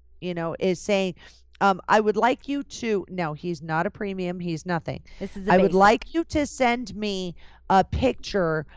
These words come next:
Speaker 1: of your pussy with your legs open."
Speaker 2: Do you know what I do with people like that?
Speaker 1: You spam them with,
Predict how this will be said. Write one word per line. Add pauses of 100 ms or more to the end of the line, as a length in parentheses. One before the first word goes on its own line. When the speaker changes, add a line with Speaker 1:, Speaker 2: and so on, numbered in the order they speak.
(180)
Speaker 1:
of
your
pussy
with
your
legs
open." (1120)
Speaker 2:
Do
you
know
what
I
do
with
people
like
that? (2000)
Speaker 1:
You
spam
them
with,